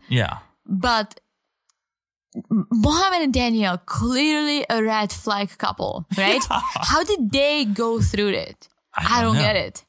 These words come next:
Speaker 1: I don't
Speaker 2: So
Speaker 1: know.
Speaker 2: that's why I feel like the show must
Speaker 1: No. Well,
Speaker 2: No?
Speaker 1: the only, I'm basing it off, I think it was Libby. And she did one of those things on Instagram where it's, "Ask us a question, we'll answer."
Speaker 2: Oh.
Speaker 1: And someone asked, "Does T L C help you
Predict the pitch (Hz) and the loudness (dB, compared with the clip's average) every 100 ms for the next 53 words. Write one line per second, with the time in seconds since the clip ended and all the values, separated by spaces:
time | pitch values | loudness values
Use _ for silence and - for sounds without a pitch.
0 | - 95 95 107 110 160 - 285 262 247 | -8 -2 2 2 4 2 2 0 0 0
1 | 233 - 240 226 214 214 - 220 202 196 | -2 0 0 0 0 0 0 0 2 2
2 | 180 247 311 - - - 139 139 78 - | 2 2 2 -2 -4 0 2 0 -4 -12
3 | _ 131 147 208 214 403 359 - 139 160 | _ 0 2 4 2 -2 -4 -12 0 2
4 | 170 165 123 127 170 165 151 135 127 101 | 2 2 2 2 2 2 2 0 -2 -6
5 | 95 - 135 135 143 131 110 107 113 90 | -6 -2 -2 0 -2 -2 0 0 0 0
6 | 80 - - - _ _ 110 104 120 110 | -4 -6 -16 -20 _ _ 2 2 2 0
7 | 113 110 104 101 104 98 95 90 113 - | 0 0 0 0 0 0 0 0 0 -2
8 | 95 87 78 71 73 - 113 131 160 - | -2 -2 -2 -4 -6 -4 -4 -2 -4 -6
9 | 156 - 165 156 - 135 120 110 147 160 | -6 -6 -4 -4 -4 -4 -2 -2 0 0
10 | 214 202 180 165 170 - 151 135 131 120 | 0 0 -2 -4 -2 0 0 0 0 -2
11 | 113 - 113 101 95 - 113 107 110 98 | -2 -2 -2 -2 -4 -2 0 0 0 0
12 | 101 95 98 92 98 | -2 -4 -4 -2 -4